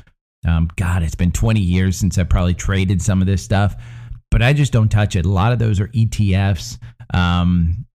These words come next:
you know, a lot of, I, I've had the ark funds since two thousand seventeen. I haven't touched them. I have traded out in my retirement accounts, but in my brokerage account,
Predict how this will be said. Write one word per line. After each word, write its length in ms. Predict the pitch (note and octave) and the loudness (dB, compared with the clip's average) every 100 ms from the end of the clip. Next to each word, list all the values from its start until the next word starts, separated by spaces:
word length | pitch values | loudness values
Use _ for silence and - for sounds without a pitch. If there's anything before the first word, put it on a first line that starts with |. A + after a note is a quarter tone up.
| - | -6
you 160 | G2+ F2+ | -2 -2
know, 120 | F2 | 0
a 40 | |
lot 280 | F#2 G2+ G#2 | 0 0 0
of, 160 | G2+ F2+ | -2 -6
I, 220 | E2+ F2+ | -6 -4
I've 140 | G2 | -2
had 160 | G2 G#2+ | 0 0
the 160 | G2 - | -2 -2
ark 280 | F#2 G#2+ - | -2 -2 0
funds 440 | A2 G#2 G#2 G#2 | 2 2 2 0
since 300 | - F2+ F2 | 0 0 0
two 180 | - A2 | 0 0
thousand 460 | F2+ F2+ F2+ F2 | 2 0 0 0
seventeen. 680 | D#2+ - D#2 D#2+ - G#2+ G#2+ | 0 -2 0 -2 0 2 2
I 60 | F2 | 0
haven't 340 | E2 F#2+ F#2 | 0 0 0
touched 340 | - F#2 F2+ - | 2 0 0 -2
them. 300 | G#2 G2+ F#2 | 0 2 0
I 60 | - | 0
have 220 | G#2 A#2+ | 2 0
traded 400 | - A#2+ A2 G2 | 0 0 2 2
out 260 | G2 F2+ - | 0 0 0
in 60 | |
my 140 | F#2+ F2+ | 0 0
retirement 600 | F#2+ - A#2 G#2 G#2 G2 | 0 -2 0 2 2 0
accounts, 460 | - - F2+ F2+ | 0 0 2 0
but 120 | - | -2
in 80 | E2 | 0
my 120 | F2 | 0
brokerage 480 | E2 G2+ A#2 A2 G2 | 2 2 0 0 -2
account, 380 | G2 G2+ F#2+ G2 | 0 0 2 -2